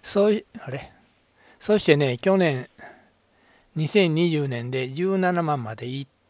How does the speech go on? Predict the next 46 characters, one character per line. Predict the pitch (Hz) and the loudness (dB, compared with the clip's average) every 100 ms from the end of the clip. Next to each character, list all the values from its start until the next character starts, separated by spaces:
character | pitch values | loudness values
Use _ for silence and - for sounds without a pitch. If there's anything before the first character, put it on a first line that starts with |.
| - | -2
て、 | 170 160 - | 2 2 2
で、 | 196 190 | -4 -2
今 | 190 208 | 0 2
年 | 196 190 | 2 2
で | 170 | 0
す | - | -2
わ。 | 123 - - _ - - - - - - - _ | -6 -6 -12 _ -20 -20 -20 -20 -20 -20 -20 _
今 | - 175 | -2 2
年 | 165 - | 2 2
や | 160 156 | 2 2
っ | |
と | - 113 | 0 -8
ね、 | 113 107 - - | -8 -10 -14 -12
二 | 131 | -10
千 | 127 143 139 139 139 135 131 135 | -6 -4 -4 -4 -6 -6 -6 -4
二 | 143 147 | -4 -4
十 | 131 120 131 | -4 -6 -6
一 | 156 - | -8 -8
年。 | 113 110 - _ _ _ _ | -8 -10 -18 _ _ _ _
な | 113 | -12
ん | 139 | -10
や、 | 120 - _ - - | -10 -12 _ -20 -14
ゼ | 120 131 | -8 -4
ロ | 131 | -2
二 | 117 196 127 | 2 2 2
ゼ | 127 - | -4 -4
ロ | |
二 | 131 - | -4 -2
に | 135 | -4
な | 101 | -8
っ | |
た | - 110 | -12 -14
ん | |
だ。 | 101 104 - - - | -12 -14 -16 -16 -16
は | - - | -12 -12
い | |
は | - - | -10 -12
い。 | - - - _ | -16 -20 -20 _
は | - | -16
い、 | - | -12
そ | - | -8
ん | 123 | -8
な | 110 | -8
ん | |
で | 107 113 | -10 -12
ね、 | 110 - | -12 -14